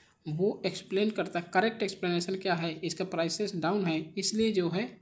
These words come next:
यहाँ पर इसको सिग्निफिकेंट जो एक्सपोर्ट है वो बढ़ रहा है। ठीक है, तो ये चीज़ याद रखिएगा। क्वेश्चन नंबर फ़ोर्टी एट है, consider the following statements। स्टेटमेंट फर्स्ट है, India is the world's largest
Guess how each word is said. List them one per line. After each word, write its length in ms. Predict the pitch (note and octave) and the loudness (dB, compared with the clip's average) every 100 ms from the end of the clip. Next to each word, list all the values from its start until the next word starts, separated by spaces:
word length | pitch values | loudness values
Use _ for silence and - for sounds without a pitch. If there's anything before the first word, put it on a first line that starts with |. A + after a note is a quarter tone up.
| - | -6
यहाँ 160 | D#3 | -4
पर 320 | D#3 A#3+ C#4 - _ _ _ - | -2 -4 -4 -8 _ _ _ -6
इसको 300 | D#3 - B3+ - | -4 -2 -2 -2
सिग्निफिकेंट 800 | - - F3 G3 F#3+ E3+ G3 G3+ | -2 2 4 4 4 4 4 2
जो 140 | E3+ D#3+ | 0 0
एक्सपोर्ट 460 | D#3+ - - G3+ | -2 -6 -6 -4
है 240 | D#3+ D#3+ - | -4 -6 -6
वो 120 | E3 F3 | -6 -4
बढ़ 220 | E3+ C#3 | -2 -2
रहा 260 | C#3+ C#3+ | -4 -4
है। 240 | C#3+ D#3 - - | -6 -10 -14 -14
ठीक 160 | E3 | -6
है, 100 | F#3 | -6
तो 120 | E3+ | -4
ये 100 | D3+ | -6
चीज़ 420 | D#3 F3 A3 - D3+ | -4 -4 -6 -8 -8
याद 160 | C#3+ | -8
रखिएगा। 360 | D3 - D3 C#3+ - _ _ _ _ _ _ | -8 -8 -8 -8 -10 _ _ _ _ _ _
क्वेश्चन 280 | D#3 - G#3 | -10 -6 -4
नंबर 200 | G#3 G#3+ | -4 -4
फ़ोर्टी 360 | - F#3 - | -6 -8 -2
एट 200 | G3 F#3+ | 0 0
है, 140 | G3 G3 | 0 -4
consider 280 | F3+ F3+ F3 | -6 -4 -4
the 120 | F#3 | -4
following 460 | - E3 E3 F3 - | -4 -2 -2 -2 -4
statements। 420 | E3 E3 D#3+ D3+ - _ _ _ _ | -6 -4 -4 -4 -10 _ _ _ _
स्टेटमेंट 480 | E3 D#3+ F#3+ G#3 A3 | -6 -2 -2 0 -4
फर्स्ट 300 | A3 G3 G3 | -2 -4 -4
है, 260 | F#3+ A3 - | -4 -4 -4
India 420 | F#3 F#3 G#3+ A#3 - | -2 0 0 0 -2
is 80 | F#3 | -6
the 160 | G#3+ F#3 | -4 -2
world's 380 | D#3+ G3 G#3 E3+ | 0 0 0 0
largest 440 | D#3 E3 F3 G3+ | 0 0 -2 -4